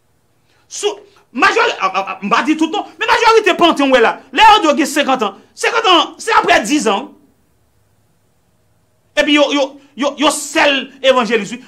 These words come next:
Bon, menm laj moun nan moun nan pa konnen, non? Epi levanjelis, wi. La prèche levanjil, wi. Bon, m repete l ankò.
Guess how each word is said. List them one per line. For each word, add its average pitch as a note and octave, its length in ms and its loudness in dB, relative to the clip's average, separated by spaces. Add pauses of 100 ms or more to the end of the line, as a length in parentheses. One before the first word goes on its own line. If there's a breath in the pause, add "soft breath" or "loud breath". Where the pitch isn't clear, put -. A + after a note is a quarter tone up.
Bon, D4+ 140 -4
menm F4 240 2
laj D4 240 -2
moun A#3+ 100 -4
nan A#3 80 -4
moun A3 120 -6
nan G#3 80 -4
pa G3 100 -2
konnen, F3+ 220 -8
non? F3+ 160 -16
Epi A3 180 -2
levanjelis, E3+ 460 -4
wi. F3 80 -20 (1200)
La A#3+ 140 -2
prèche A3+ 240 -4
levanjil, D3+ 380 -8
wi. - 20 -20 (1600)
Bon, D#3+ 140 -8
m G3 100 -10
repete F#3 300 -8
l D3+ 100 -12
ankò. - 200 -20